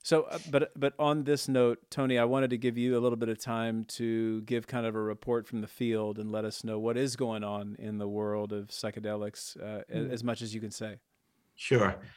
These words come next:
Speaker 2: Uh, and real quick about that breakthrough. So there is a, I don't use this language a lot, but it, it dovetails what you were saying, that some people describe these experiences that it breaks up the cognitive structured way of thinking that people get stuck in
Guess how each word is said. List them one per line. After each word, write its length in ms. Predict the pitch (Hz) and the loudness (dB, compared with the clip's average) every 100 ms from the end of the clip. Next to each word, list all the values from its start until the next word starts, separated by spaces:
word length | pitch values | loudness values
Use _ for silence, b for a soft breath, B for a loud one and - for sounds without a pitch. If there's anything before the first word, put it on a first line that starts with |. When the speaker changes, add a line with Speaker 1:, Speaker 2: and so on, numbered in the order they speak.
| B B | B B
Speaker 2:
Uh, 200 | 113 110 - | 0 2 6
and 100 | 160 | 8
real 100 | 202 | 8
quick 220 | 208 139 | 8 8
about 260 | 117 147 131 | 8 6 6
that 140 | 117 | 4
breakthrough. 440 | 127 123 120 104 95 | 6 4 2 -2 0
So 180 | 123 | 2
there 180 | 113 131 | 4 6
is 140 | 160 135 | 6 6
a, 180 | 120 - | 4 2
I 100 | 120 | 0
don't 140 | 156 | 2
use 80 | 143 | 2
this 160 | 123 123 | 2 2
language 260 | 110 104 | 0 0
a 40 | 104 | 4
lot, 280 | 104 113 - | 6 6 4
but 180 | 95 90 _ B B B - | 0 -2 _ B B B -6
it, 260 | - 110 | -2 0
it 100 | 98 | 2
dovetails 380 | 98 120 - 98 | 6 6 6 2
what 80 | 104 | 0
you 80 | 87 | -2
were 40 | |
saying, 400 | 85 113 104 87 - B B - | 0 2 2 0 -4 B B 0
that 120 | 101 | 2
some 200 | - 135 | 6 6
people 220 | 135 120 | 6 4
describe 380 | 113 104 123 110 | 2 2 2 2
these 200 | 104 98 | 2 -2
experiences 880 | 95 - 110 104 104 95 95 90 87 - B B B _ - | -4 -2 2 4 2 0 0 0 -2 -12 B B B _ 0
that 160 | 104 104 | 4 6
it 160 | 87 | 6
breaks 320 | 127 117 - | 6 6 6
up 200 | 123 101 | 4 4
the 100 | - | -2
cognitive 540 | 90 - 110 107 101 95 | -2 4 4 4 2 0
structured 400 | - 113 - 95 | 2 2 2 2
way 160 | 98 | 4
of 100 | 98 | 4
thinking 360 | - 101 95 87 | 2 -2 -2 -4
that 140 | 82 | -4
people 220 | - 98 101 | -6 -6 -4
get 140 | 92 | -4
stuck 360 | - 107 101 92 | 0 0 2 0
in 200 | 87 | 0